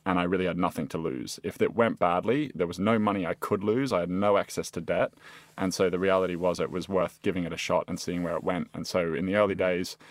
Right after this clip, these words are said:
Fresh Fitness Food was cooked in our flat, which was a refurb council estate flat in Westbourne Park.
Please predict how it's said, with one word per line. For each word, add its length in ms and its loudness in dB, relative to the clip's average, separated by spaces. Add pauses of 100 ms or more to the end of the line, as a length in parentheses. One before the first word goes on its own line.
(200)
Fresh 220 4
Fitness 180 -4
Food 220 -2
was 140 -6
cooked 220 -4
in 60 -2
our 140 -2
flat, 320 4 (120)
which 280 -4
was 140 -2
a 100 2
refurb 480 -2
council 320 -2
estate 280 -2
flat 240 4
in 60 -4
Westbourne 360 -2
Park. 400 2